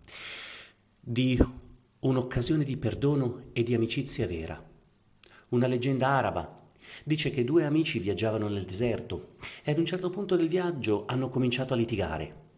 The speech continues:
Uno dei due scrive sulla sabbia senza dire niente: "Oggi il mio migliore amico mi ha dato uno schiaffo." Continuarono a camminare,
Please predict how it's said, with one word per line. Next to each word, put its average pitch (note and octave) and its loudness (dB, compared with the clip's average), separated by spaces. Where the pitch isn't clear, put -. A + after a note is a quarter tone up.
Uno B2 6
dei G2 2
due A#2+ -2
scrive D#3+ 2
sulla B2+ 0
sabbia B2 0
senza A#2+ 2
dire A2 0
niente: A2+ -4
"Oggi G#2+ -2
il A2 -2
mio A2 4
migliore G#2+ 2
amico A#2 0
mi G#2 0
ha G2+ 2
dato G#2 0
uno G2 -2
schiaffo." - -6
Continuarono D#3+ 2
a C3 -6
camminare, A2+ 0